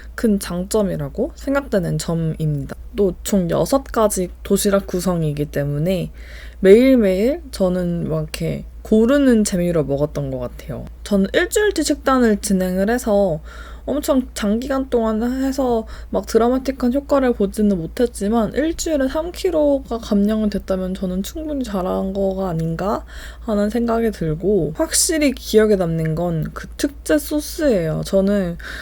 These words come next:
나중에 결국 볼케이노 소스가 모자라서 새로 막 올리브영 가서 찾아다니고 막, 막 배송까지 해버렸어요.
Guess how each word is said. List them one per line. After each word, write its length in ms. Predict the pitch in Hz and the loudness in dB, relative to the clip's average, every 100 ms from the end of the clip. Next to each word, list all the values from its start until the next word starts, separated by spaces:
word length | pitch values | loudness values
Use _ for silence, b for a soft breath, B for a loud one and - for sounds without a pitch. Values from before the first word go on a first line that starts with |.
| B - | B 2
나중에 440 | 185 196 233 226 | 4 6 4 4
결국 360 | 190 175 175 190 | 4 2 0 2
볼케이노 520 | 208 202 269 254 226 | 6 6 6 4 4
소스가 420 | 254 302 311 247 | 2 0 2 2
모자라서 880 | 175 180 214 208 175 170 240 208 165 214 | 2 2 4 4 2 2 4 4 2 -4
새로 440 | - - 349 330 | -4 2 4 4
막 260 | 214 160 156 B B | 4 2 -2 B B
올리브영 580 | 214 247 277 254 240 208 | 2 4 4 4 2 2
가서 140 | 180 | -2
찾아다니고 1200 | 180 - 311 285 226 190 170 - 165 175 170 165 165 B B B - | -6 -2 2 4 4 2 0 0 2 4 2 0 -4 B B B -2
막, 320 | 165 151 - | 2 2 0
막 200 | 214 180 | -4 -2
배송까지 640 | - 214 285 285 208 190 185 | 4 6 6 6 4 4 2
해버렸어요. 1080 | 254 294 262 180 - 156 151 151 147 151 | 4 6 4 2 0 0 2 0 0 -4